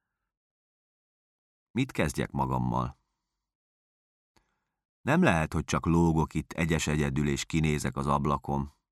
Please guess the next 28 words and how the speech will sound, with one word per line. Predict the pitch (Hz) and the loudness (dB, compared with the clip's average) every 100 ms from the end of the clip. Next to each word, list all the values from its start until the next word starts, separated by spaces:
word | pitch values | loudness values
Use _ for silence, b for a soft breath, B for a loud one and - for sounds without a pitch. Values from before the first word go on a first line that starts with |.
| _ _ _ _ _ _ _ _ _ _ _ _ | _ _ _ _ _ _ _ _ _ _ _ _
Össze | - 135 - 85 | -4 -2 0 0
kell | 80 | -2
szedni | 76 87 76 73 | 0 0 0 0
magamat. | 69 67 62 - - _ _ _ _ _ _ _ _ _ _ _ _ | 0 0 -4 -6 -14 _ _ _ _ _ _ _ _ _ _ _ _
Folyton | - 139 143 87 80 | 0 2 2 2 4
mondogatom | 110 123 90 78 - 78 | 4 4 4 0 0 2
magamban, | 92 92 76 67 71 80 | 2 2 0 0 0 0
hogy | 80 82 - _ | 0 -2 -4 _
tennem | - 143 127 82 | -6 0 2 2
kell | 73 - 82 76 | 0 -2 -2 0
valamit, | 73 82 67 60 57 - - _ _ _ _ _ _ _ _ _ _ _ | 0 2 0 -2 -6 -12 -20 _ _ _ _ _ _ _ _ _ _ _
de | - 95 | -2 0
aztán | 104 - 95 | 2 0 0
elfelejtem. | 80 85 58 73 62 57 - 57 57 - _ _ _ _ _ _ _ _ B B B _ _ _ | 0 -2 -2 -4 -4 -6 -6 -6 -6 -10 _ _ _ _ _ _ _ _ B B B _ _ _
Vagy | - 120 165 | -4 -2 -2
talán | - 175 165 | -2 0 2
csak | - - | 0 -2
könnyebb | - 202 76 69 65 - - | 2 2 4 0 -2 -4 -2
nem | 90 73 | 0 2
megtenni | 65 65 - 71 67 65 64 | 0 -2 -4 -6 -2 -2 -2
azt, | 69 - - | -2 -4 -2
amiről | 82 73 67 69 - | 0 2 0 -2 -2
azt | 85 - | -4 -4
mondtam, | 58 60 - 82 85 | -6 -8 -2 0 0
hogy | - 80 | -2 -2
meg | 73 78 - | 0 0 -2
fogom | 76 71 76 | -4 -2 -2
tenni. | - 71 64 65 67 | -4 -6 -6 -8 -10